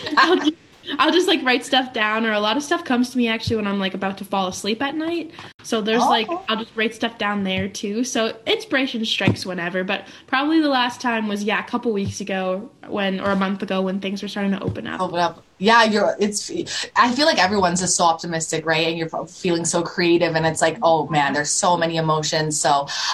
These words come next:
Speaker 2: ooh, I'm excited to hear what that one's all about. I feel like it's gonna be, like, an upbeat girls'
Speaker 1: Yeah.
Speaker 2: night out or something. I don't know. <laughs>
Speaker 1: Yeah, oh, for sure. I think, yeah, a lot of good songs will come out of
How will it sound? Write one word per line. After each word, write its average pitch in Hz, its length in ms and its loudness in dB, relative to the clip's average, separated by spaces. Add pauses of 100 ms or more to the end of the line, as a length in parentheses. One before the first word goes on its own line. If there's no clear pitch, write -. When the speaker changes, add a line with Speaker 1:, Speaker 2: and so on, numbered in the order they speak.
(120)
Speaker 2:
ooh, 392 160 2
I'm 180 180 4
excited 220 380 0
to 214 80 2
hear 190 180 -2
what 185 160 -2
that 175 160 2
one's 196 140 4
all 160 140 4
about. 156 280 2
I 170 80 0
feel 214 120 -4
like 226 120 2
it's 240 140 -2
gonna 208 180 2
be, 180 100 2
like, 175 200 2
an 175 80 2
upbeat 185 880 2 (480)
girls' 214 460 6
Speaker 1:
Yeah. 214 60 10
Speaker 2:
night 208 280 6
out 196 240 6
or 214 120 2
something. 220 300 4
I 269 120 8
don't 226 160 4
know. 233 180 4
<laughs> - 40 -16 (360)
Speaker 1:
Yeah, 294 600 4
oh, 285 220 2
for 302 140 4
sure. 302 280 0
I 247 140 2
think, 320 300 0
yeah, 247 180 2
a - 0 -
lot 226 220 2
of 233 100 -2
good 226 180 0
songs 214 300 -2
will 202 100 -8
come 202 200 -4
out 185 160 -2
of 185 260 -6